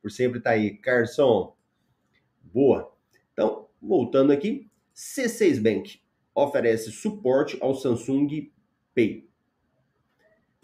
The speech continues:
PicPay anuncia fim do cashback de cinco por cento do PicPay Card.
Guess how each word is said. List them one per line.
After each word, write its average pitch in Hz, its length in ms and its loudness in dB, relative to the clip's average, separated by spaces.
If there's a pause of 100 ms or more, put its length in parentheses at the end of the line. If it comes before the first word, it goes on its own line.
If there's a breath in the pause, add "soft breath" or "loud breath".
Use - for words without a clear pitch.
(320)
PicPay 190 720 2
anuncia 160 500 2
fim 190 720 -2
do 143 240 -2
cashback 110 880 -2
de 101 120 -8
cinco 330 400 0
por 196 120 -2
cento 160 400 -4
do 147 140 -6
PicPay 120 560 -4
Card. - 580 -10